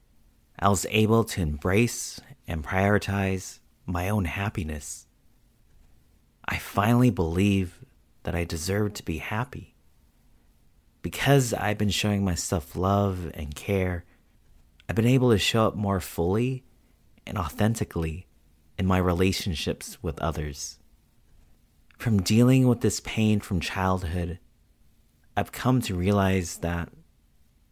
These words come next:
it's on me to take care of me, that I am responsible for my own happiness and wellness, that it's important for me to show up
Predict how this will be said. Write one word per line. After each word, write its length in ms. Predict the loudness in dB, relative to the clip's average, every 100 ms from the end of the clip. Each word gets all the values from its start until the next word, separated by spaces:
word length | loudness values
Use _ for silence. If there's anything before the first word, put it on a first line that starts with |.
| _ _ _
it's 180 | -10 -2
on 360 | 2 2 2 0
me 440 | 0 0 -4 -10 -12
to 100 | -10
take 320 | -8 -8 -8
care 240 | -6 -4
of 180 | -4 -4
me, 380 | -6 -4 -6 -10 _ _ _ _ _ _ _ _ _
that 140 | -8 -6
I 180 | -4 0
am 160 | 2
responsible 1080 | 0 -2 -2 0 0 -2 -6 -4 -4 -6 -14 _ _ _ _
for 180 | -8 0
my 140 | 0
own 160 | 2 -2
happiness 920 | -2 -4 -4 -4 -4 -4 -6 -10 -12 _ _ -10
and 200 | -8 -6
wellness, 600 | -4 -4 -6 -10 -14 -20 _ _ _ _ _ _ _ _ _
that 240 | 0 2
it's 220 | 2 0 -2
important 420 | -2 0 -2 -2
for 100 | -2
me 220 | 0 0
to 120 | 0
show 400 | -2 0 2 2
up 240 | 0 -2